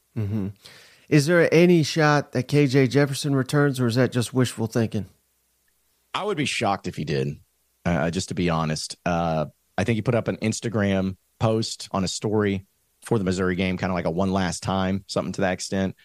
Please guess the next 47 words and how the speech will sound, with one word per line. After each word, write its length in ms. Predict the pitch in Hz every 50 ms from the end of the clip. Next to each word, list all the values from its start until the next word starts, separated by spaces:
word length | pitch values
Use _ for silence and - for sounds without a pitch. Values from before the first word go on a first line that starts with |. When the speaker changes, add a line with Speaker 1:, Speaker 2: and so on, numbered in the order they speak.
| _ _ _ _ _ _ -
Speaker 2:
So 100 | 123 110
it 40 | 110
just 140 | 101 98 95
Speaker 1:
Mm-hmm. 40 |
Speaker 2:
kinda 120 | 151 147 135
gives 160 | 131 123 110
the 80 | 117 101
vibe 380 | 87 107 98 92 95 98 98
that 140 | 98 101 92
he's 180 | 104 104 92 -
gonna 180 | - 113 104
be 80 | 98 101
moving 260 | 95 98 98 90 92
on. 140 | 92 92 92
I 60 | 92
don't 140 | 101 98 95
know 100 | 98 98
if 80 | -
he's 120 | - 90 90
gonna 220 | 101 98 95 85 - _
try 180 | - - 92
to 40 | 92
go 160 | 87 104 98
pro, 280 | 90 - - 95 95 101
pro 460 | - _ - - 113 107 110 113 113 110
or 160 | 101 85 80
if 100 | 82 -
he 200 | 98 90 82 - -
enters 260 | 101 98 - 110 101
into 160 | 107 95 87
the 100 | 87 82
transfer 440 | 80 - 98 98 98 - - 104 101
portal. 480 | - - 117 113 113 117 117 117 113 - _ _ _ _ _ _ _ _ _ _
I 100 | 87 90
think 140 | 104 113 110
it's 180 | - - -
pretty 320 | - _ - - 131 117 104
fascinating. 600 | - - 98 90 92 98 - - 113 104 101 104
I'm 80 | 104
not 140 | 117 113 110
saying 220 | - - 120 117
they 100 | 110 98
would 200 | 90 90 98 98
go 140 | 98 110 101
this 180 | 98 107 101 -
way, 200 | 104 104 104 104
but 240 | 95 95 87 78